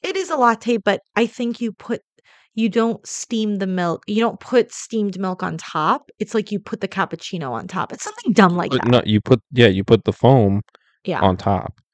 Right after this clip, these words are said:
Speaker 1: Yeah.
Speaker 2: But you, but in a
Speaker 1: But the
Speaker 2: cappuccino,
Speaker 1: Yeah.
Speaker 2: you still put the milk in there.
Speaker 1: Yeah.
Speaker 2: It's just smaller.
Speaker 1: Smaller.
Speaker 2: But then you put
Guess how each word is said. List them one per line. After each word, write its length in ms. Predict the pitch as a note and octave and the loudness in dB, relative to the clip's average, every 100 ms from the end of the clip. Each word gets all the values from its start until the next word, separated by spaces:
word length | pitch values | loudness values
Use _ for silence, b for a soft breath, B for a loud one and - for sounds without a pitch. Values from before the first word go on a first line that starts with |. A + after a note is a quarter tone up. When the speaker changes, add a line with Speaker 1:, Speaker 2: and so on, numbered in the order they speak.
| _ _ - | _ _ -10
Speaker 1:
Yeah. 180 | G3+ - - | -8 -6 -2
Speaker 2:
But 100 | G#2+ | 2
you, 220 | G#2+ A2+ | 2 0
but 100 | - | 2
in 80 | A#2 | 2
a 40 | G2+ | 4
Speaker 1:
But 200 | B2+ A#2 | 4 2
the 60 | |
Speaker 2:
cappuccino, 500 | - C#3+ C3 F2+ F#2 - _ _ | 2 4 4 4 0 -4 _ _
Speaker 1:
Yeah. 200 | - C3+ - | -10 -10 -4
Speaker 2:
you 80 | A2+ | -4
still 220 | - E3 | 2 2
put 180 | D#3 C3 | 4 2
the 80 | F#2+ | 4
milk 240 | G#2 C3+ | 2 2
in 80 | G2 | 0
there. 260 | D#2+ E2 G#2+ - | -2 -4 -6 -4
Speaker 1:
Yeah. 240 | G#3 A#2 - _ _ _ _ _ | -4 -4 -10 _ _ _ _ _
Speaker 2:
It's 240 | A#2+ - | -6 0
just 260 | A#2 G2+ - | 0 -2 -4
smaller. 500 | - G2 F2+ - B2 _ | 0 2 2 -2 -10 _
Speaker 1:
Smaller. 320 | _ G3 D3+ | _ -14 -2
Speaker 2:
But 140 | G#2 G2 | 0 4
then 120 | G2+ | 4
you 100 | G2 | 2
put 280 | - G2 | 2 0